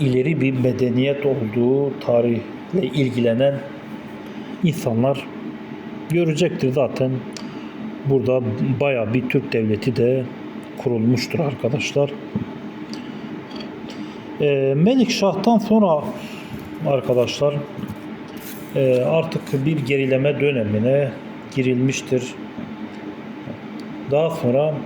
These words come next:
ikinci Melikşah Muhammed Tapar Mahmut Tapar ve Mahmut Tapar geçmiştir tahta, lakin son hükümdar Sencer onu tahttan indirmiştir arkadaşlar. Bir de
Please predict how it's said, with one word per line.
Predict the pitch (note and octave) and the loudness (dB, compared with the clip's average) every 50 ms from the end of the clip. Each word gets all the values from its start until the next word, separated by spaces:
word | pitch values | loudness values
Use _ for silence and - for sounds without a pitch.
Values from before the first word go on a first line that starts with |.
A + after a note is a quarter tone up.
| - - | -6 -6
ikinci | C#3 G#2+ - - C3+ C3+ D3+ D3 | -6 -4 0 2 2 2 4 4
Melikşah | C#3 B2+ A#2 A2 G#2 G2+ - - C#3 C3 C3+ C3+ C3 - - - - - - A2+ | 4 2 2 2 0 -2 -2 0 2 2 2 2 0 -4 -8 -10 -10 -4 0 2
Muhammed | B2+ C#3+ D3 C#3+ C3+ C3 C#3+ C#3 - | 2 4 4 4 4 2 2 2 0
Tapar | - D3 C#3 - - A#2+ A2+ A#2+ A#2+ - - - - - - - - - - - - - - - - - - - - - - - - | -2 0 0 0 2 0 0 0 -2 -6 -10 -12 -12 -14 -14 -12 -12 -12 -12 -12 -14 -14 -14 -14 -14 -14 -14 -14 -14 -12 -8 -2 0
Mahmut | C3+ C#3+ C#3+ C#3 C#3 C#3 C3 - - | 2 2 2 2 2 0 0 0 2
Tapar | D3+ C#3+ - - C3 C3+ C#3 C#3 C#3+ | 2 2 4 4 2 2 2 4 6
ve | D#3+ E3+ | 6 6
Mahmut | E3 E3 D#3+ D#3 E3 G#3 G#3+ G3+ - | 6 6 4 6 6 6 4 4 4
Tapar | - G#3 G#3 - G3 G3 G3 G3 - - - - - - - - - - - - - - - - C#3+ | 2 2 2 4 4 4 4 4 0 -4 -8 -8 -10 -12 -12 -14 -14 -14 -14 -14 -12 -12 -6 -4 -2
geçmiştir | D#3 F3 E3 E3+ F3 A#3 A3 - - E3 B2 - | -2 -2 0 4 6 6 6 6 2 -2 0 0
tahta, | E3 D3+ C#3+ D3 - F#3+ F#3+ | 0 0 0 2 2 4 4
lakin | F#3+ E3 C#3 - - F3 F3+ F3+ E3 - - - - - - - - - - - - - - - - - - - - - - - - | 4 4 2 2 2 2 2 2 0 -4 -8 -10 -12 -12 -12 -12 -14 -14 -14 -12 -12 -12 -10 -10 -12 -10 -12 -12 -12 -12 -12 -10 -6
son | - - D3 D#3+ F3 | 0 2 2 2 4
hükümdar | E3+ D3+ C3 C3 - - C3 A#2+ A#2+ C#3 C#3+ D3+ C#3+ A#2 G#2+ - | 2 2 0 0 0 0 2 2 4 4 2 2 0 -2 -4 0
Sencer | - C3 B2+ A#2+ A#2 C#3 D3+ D#3 - - - - - - - - - - - - - - - - - - - - - - - | 0 2 2 2 2 2 2 2 0 -4 -8 -8 -10 -10 -10 -10 -10 -10 -10 -10 -12 -12 -12 -12 -12 -10 -10 -10 -6 0 2
onu | D3 E3 E3 E3+ | 2 2 2 2
tahttan | - E3 D3+ - - E3+ E3+ E3+ | 2 0 0 2 2 0 2 4
indirmiştir | E3 D#3 C#3+ C#3+ C#3+ C#3+ C#3+ C#3 - - C#3 B2 | 2 2 2 2 2 2 2 2 0 0 2 2
arkadaşlar. | A#2 A2 G#2+ - B2 A#2 A#2 A2 - - G3+ G#3+ G#3 | 2 2 2 0 0 2 2 0 2 2 4 6 6
Bir | A#3+ A3+ | 6 8
de | B3+ B3 A3+ | 6 6 4